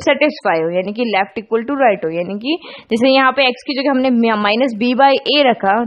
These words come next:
देखो आप put करके देखो, a, X की जगह हमने रखा minus b by a plus b equal to हमारा क्या आता है, हमने left,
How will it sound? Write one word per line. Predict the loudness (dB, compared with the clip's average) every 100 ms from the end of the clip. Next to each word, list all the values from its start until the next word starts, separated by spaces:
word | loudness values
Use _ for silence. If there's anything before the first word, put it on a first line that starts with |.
| -4
देखो | 0
आप | 0 0
put | -4 -2
करके | -6 -4
देखो, | -4 -4 -6 -4 0
a, | 0 -2 -6 _ _ -6 -6
X | -6 -4
की | 0
जगह | 2
हमने | 2 2 0
रखा | 0 2 2
minus | 2 2 2 0 0
b | -4 2
by | 2 4 4
a | 2 0 -2
plus | 0 0 -2 -8
b | -6 -6 -8 -10 -12
equal | -8 -6 -6 -4
to | -2 -2 -2
हमारा | -2 0 0 0
क्या | 0 0
आता | -2
है, | -8
हमने | -6 -4
left, | -2 -4 -8